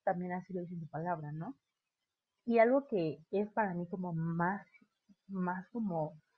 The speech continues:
importante, es que tú tienes que estar dispuesto a hacerlo, ¿no? Porque a veces nos gusta decir, "Ay, ojalá alguien hiciera algo por este proyecto, ¿no? Ojalá alguien hiciera".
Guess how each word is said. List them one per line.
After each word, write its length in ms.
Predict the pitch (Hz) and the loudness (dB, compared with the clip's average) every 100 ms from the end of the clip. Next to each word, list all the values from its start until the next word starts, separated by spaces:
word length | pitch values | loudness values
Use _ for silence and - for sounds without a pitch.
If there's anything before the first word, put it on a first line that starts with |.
| - | -2
importante, 880 | 208 190 170 165 - 180 190 269 359 _ _ - _ - | 0 4 4 4 2 0 0 -2 -4 _ _ -20 _ -10
es 160 | 196 | -6
que 100 | - | 2
tú 60 | 240 | 4
tienes 180 | 247 254 | 4 2
que 60 | |
estar 220 | - 214 | 4 4
dispuesto 600 | 226 214 - 214 214 - | 4 0 6 6 6 0
a 80 | 202 | -2
hacerlo, 420 | 160 196 185 160 | 2 2 2 -2
¿no? 300 | 156 165 269 - _ _ _ - _ | -2 -2 -2 -6 _ _ _ -20 _
Porque 260 | - 208 214 | 4 6 10
a 40 | |
veces 380 | 208 220 302 320 | 8 8 4 4
nos 180 | 214 185 | 4 6
gusta 280 | 185 226 269 | 6 6 6
decir, 500 | 208 185 226 226 - - | 6 4 2 2 0 -2
"Ay, 260 | - 233 254 | 2 6 6
ojalá 380 | - 254 269 320 | 6 4 8 6
alguien 280 | 349 359 | 6 4
hiciera 300 | 220 220 254 | 2 2 4
algo 260 | 254 240 185 | 6 4 2
por 440 | 190 170 175 175 - | 2 6 6 6 4
este 480 | 240 233 _ - 175 | 4 4 _ -4 -2
proyecto, 560 | 180 170 175 185 - 143 | 4 4 4 2 -4 -4
¿no? 200 | 170 - | -4 2
Ojalá 480 | 202 - 190 214 233 | 2 6 8 10 8
alguien 360 | 240 214 196 160 | 6 2 -2 -2
hiciera". 460 | - 180 160 156 | 0 0 0 -2